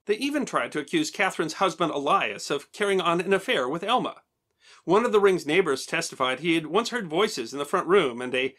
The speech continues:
shaking of the bed while Catherine was gone. The witness claimed to have recognized Mister Ring's voice, but could not identify the second except to imply that it was Elma's.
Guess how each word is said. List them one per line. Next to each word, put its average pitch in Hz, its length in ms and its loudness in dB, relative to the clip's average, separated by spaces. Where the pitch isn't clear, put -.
shaking 233 500 -2
of 202 200 0
the 190 80 2
bed 160 420 0
while 139 200 0
Catherine 143 340 -4
was 143 100 -8
gone. 160 360 2
The 151 100 0
witness 220 320 0
claimed 190 260 0
to 180 60 -2
have 156 120 -2
recognized 151 540 -2
Mister 160 260 -2
Ring's 147 280 -4
voice, 135 420 2
but 156 220 -6
could 170 140 -4
not 180 180 2
identify 170 420 0
the 170 80 -4
second 170 400 -2
except 135 260 -6
to 143 60 -4
imply 135 460 -2
that 120 180 -8
it 131 60 -4
was 127 260 -8
Elma's. 165 420 -4